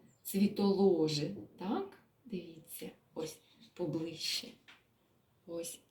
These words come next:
таке зелененьке. Ми також його намалюємо, продовгувати.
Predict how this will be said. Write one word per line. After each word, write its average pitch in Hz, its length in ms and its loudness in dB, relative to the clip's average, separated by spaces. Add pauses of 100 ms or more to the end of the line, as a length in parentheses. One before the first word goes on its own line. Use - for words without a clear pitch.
таке 160 260 -8
зелененьке. 175 880 -6 (380)
Ми 160 140 -12
також - 480 2
його 339 220 8
намалюємо, 170 680 4
продовгувати. 190 1120 0